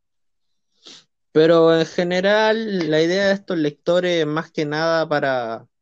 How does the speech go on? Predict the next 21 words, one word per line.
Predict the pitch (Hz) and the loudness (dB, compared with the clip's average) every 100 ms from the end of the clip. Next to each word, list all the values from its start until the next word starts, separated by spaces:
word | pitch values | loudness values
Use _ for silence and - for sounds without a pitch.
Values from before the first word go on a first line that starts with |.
| _ | _
juntar | - 143 135 156 | -6 -6 -2 -2
un | 151 | 0
buen | 147 156 | -2 -2
montón | 147 120 - 143 160 | -4 -6 -2 0 0
y | 139 | -4
después | 110 - 139 | -6 -4 -4
decirle | 131 - 147 139 | -4 -4 -4 -2
a | |
una | 131 120 | -4 -4
editora, | 113 131 123 110 | -2 0 0 -2
"Hey, | 165 214 175 | -4 -4 -4
bro, | 160 190 143 - | -2 -2 -4 -6
¿qué | |
crees? | 147 180 147 | -4 -4 -4
Me | 131 143 | -6 -2
leen". | 160 143 104 - _ _ _ | -2 -2 -6 -16 _ _ _
"Ya, | - 143 120 - | -2 -2 -2 -6
te | 120 | -8
aceptamos". | 107 117 - 90 82 - _ - - | -6 -6 -6 -6 -8 -20 _ -20 -12
Era. | - 135 110 - | -6 -4 -4 -6
<laughs> | - 160 151 185 180 160 - | -6 -4 -4 -4 -4 -6 -8